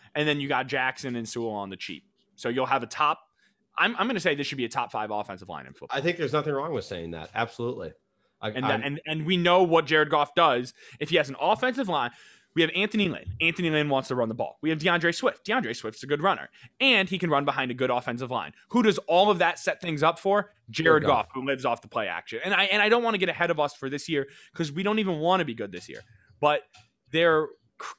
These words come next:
Speaker 1: catering the roster towards the roster. That sounds weird, but it actually makes sense.
Speaker 2: The plan is in place. But Tony,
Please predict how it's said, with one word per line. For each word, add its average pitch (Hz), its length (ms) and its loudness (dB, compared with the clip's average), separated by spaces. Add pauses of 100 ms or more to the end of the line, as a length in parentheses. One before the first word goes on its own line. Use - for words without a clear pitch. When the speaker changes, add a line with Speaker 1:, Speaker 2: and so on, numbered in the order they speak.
Speaker 1:
catering 214 760 0 (160)
the 143 100 0
roster 143 600 2 (200)
towards 156 640 2
the 123 100 -2
roster. 113 540 -4
That 151 180 -2
sounds 196 440 2
weird, 175 340 2
but 143 140 4
it 139 80 -4
actually 139 380 0
makes 107 280 -10
sense. - 380 -18
Speaker 2:
The 139 100 0
plan 147 560 0
is 117 400 -4
in 104 280 -4
place. 80 460 -10
But 131 180 2
Tony, 160 380 6